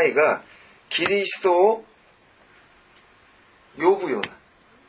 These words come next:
キリストが行くその道を整えることであれば、それは聖なる行いと言えるでしょう。それと何の関係もない。<laughs> そしたらそれは聖なる行いではないです。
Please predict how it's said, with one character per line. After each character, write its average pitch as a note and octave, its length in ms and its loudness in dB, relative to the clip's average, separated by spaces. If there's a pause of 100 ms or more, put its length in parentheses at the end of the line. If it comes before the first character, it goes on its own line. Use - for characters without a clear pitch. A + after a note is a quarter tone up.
(720)
キ D#3+ 160 -4
リ F#3 120 -2
ス - 120 -6
ト F#3+ 100 4
が F3 120 4
行 D#3 140 -4
く D#3 80 -12
そ D#3+ 140 -4
の D3+ 160 0
道 D#3+ 400 -2
を D#3 40 -2
整 D3 460 -6
え C#3+ 80 2
る C#3 80 -4
こ B2 120 -8
と A#2+ 120 -10
で A2 100 -4
あ A2+ 120 -2
れ A2 120 -6
ば、 E3+ 260 -4 (140)
そ - 180 -18
れ G#2+ 80 -6
は D#3 260 -6 (1040)
聖 D3+ 400 -12
な D3 160 -4
る D3 200 -2
行 - 280 -16
い A2 40 -10 (1500)
と D3 100 -12
言 G#2+ 80 -14
え G#2+ 100 -6
る G2+ 120 -8
で - 100 -20
し - 100 -20
ょ - 20 -20
う。 F2+ 40 -20 (1200)
そ - 140 -4
れ F#3+ 80 -2
と F#3+ 100 -2
何 D#3 180 2
の F3+ 80 2
関 E3 200 -2
係 F3 120 0
も E3 120 0
な D3+ 100 4
い。 C3+ 140 4 (380)
<laughs> - 360 -20
そ - 140 -12
し C3+ 80 -12
た D#3+ 80 2
ら D3 80 2
そ - 100 -4
れ B2 100 2
は C3 60 2
聖 C3+ 300 -4
な C3 120 -2
る A#2 140 -2
行 A2+ 240 -8
い A2 60 -6
で A2 60 -6
は F#2+ 100 -8
な E2 120 -16
い - 60 -20
で - 80 -20
す。 - 140 -20